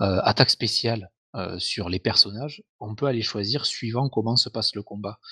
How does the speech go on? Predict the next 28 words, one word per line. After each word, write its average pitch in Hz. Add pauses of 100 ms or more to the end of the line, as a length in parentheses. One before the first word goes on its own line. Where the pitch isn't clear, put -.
(140)
Parce -
que 98
les 107
premiers 131
combats, 117
bien 101
sûr, 107
ils 98
sont -
faciles, -
on 101
défonce 98
tout 107
le 110
monde, 160 (540)
mais 95
plus 139
on 135
avance, 131 (120)
et 104
plus 131
il 113
faut 120
les 101
monter 101
en, 87 (140)
en 95
level, 113